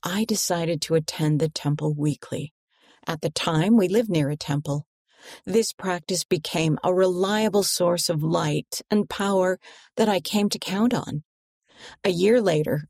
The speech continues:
when our family moved across the country, we no longer lived close to a temple. Temple attendance was not impossible,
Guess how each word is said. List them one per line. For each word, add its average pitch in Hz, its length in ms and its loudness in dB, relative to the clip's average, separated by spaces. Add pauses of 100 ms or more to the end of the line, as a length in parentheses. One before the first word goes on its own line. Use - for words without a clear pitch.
when 185 200 2
our 165 120 0
family 180 420 0
moved 165 300 0
across 156 420 -2
the 165 80 -2
country, 151 540 -4 (400)
we 208 180 4
no 202 180 2
longer 180 400 2
lived 165 400 0
close 147 360 -2
to 151 160 -4
a 147 40 -2
temple. 151 480 -4 (560)
Temple 180 340 0
attendance 180 640 0
was 156 180 -2
not 147 260 0
impossible, 147 920 -2